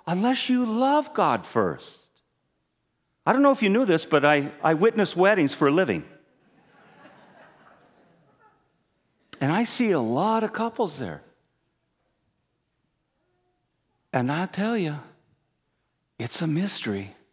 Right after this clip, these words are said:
that they're willing to lay down their life for another person. That's the most beautiful thing of love. They have no idea what they're doing. But they're willing to do it.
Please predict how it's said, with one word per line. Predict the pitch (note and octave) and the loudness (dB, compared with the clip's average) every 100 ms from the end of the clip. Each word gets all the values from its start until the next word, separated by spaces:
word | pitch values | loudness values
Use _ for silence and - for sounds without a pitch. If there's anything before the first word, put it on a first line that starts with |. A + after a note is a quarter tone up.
| _ _ _ _ _ _ _ _ _ _ _ _ _ _ _ _ _ _ _ _ - | _ _ _ _ _ _ _ _ _ _ _ _ _ _ _ _ _ _ _ _ -20
that | - | -12
they're | A#2+ G#2+ | -8 -6
willing | G2 D3+ F#3+ F#3 | -6 -6 -4 -6
to | B2 | -4
lay | F#2+ C3 F3+ | -4 -4 -4
down | F3 F3+ | -4 -2
their | F3 D3+ | -4 -6
life | C#3 C#3 B2 - _ _ - | -6 -8 -10 -16 _ _ -10
for | F#2+ | -6
another | F#2+ C3 D3 | -4 -6 -8
person. | - E3 E3 D#3 C3 _ _ _ _ _ _ _ _ _ _ _ _ _ - | -10 -12 -10 -12 -14 _ _ _ _ _ _ _ _ _ _ _ _ _ -20
That's | - | -10
the | G#3 | -4
most | F#3+ E3+ C#3+ | -2 -4 -4
beautiful | F#3+ G#3+ G3+ | -4 -2 -4
thing | F3+ F3 F#3+ F#3+ | -4 -4 -2 -2
of | C#3+ | -2
love. | D3 G3+ G#3 C3 _ _ _ _ - | -2 -4 -6 -12 _ _ _ _ -4
They | B3+ | -2
have | F3 | 0
no | C3 A2+ | 2 2
idea | F#2+ A2+ A2 | 2 0 -2
what | F#2 | -2
they're | F2+ E2 | -4 -4
doing. | F#3+ B3+ G3 F3+ _ _ _ _ _ _ - - - - - - - - - - - - - - _ | -4 -4 -8 -14 _ _ _ _ _ _ -20 -20 -20 -20 -20 -20 -20 -20 -20 -20 -20 -20 -20 -20 _
But | F#3+ | -2
they're | - A3 | 2 2
willing | F#3+ B3+ C4 C4 A#3+ | 2 2 4 4 2
to | B3 | -2
do | F3+ C4 D4 | 0 2 2
it. | B3+ - | 0 -2